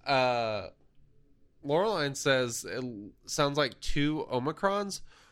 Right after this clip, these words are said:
Where would you wanna see Omicrons, uh, distributed on a Mace Windu rework?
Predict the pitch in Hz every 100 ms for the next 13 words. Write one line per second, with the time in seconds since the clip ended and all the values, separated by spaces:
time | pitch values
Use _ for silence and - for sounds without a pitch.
0 | _ - 143 151 165 165 247 381 294 226
1 | 208 214 180 - 165 139 143 160 151 151
2 | 131 123 - _ _ - - 139 120 113
3 | 131 131 123 113 110 104 101 - 104 98
4 | 95 95 92 - - 104 92 92 92 -
5 | 101 101 - 92 87 78 98 82 92 -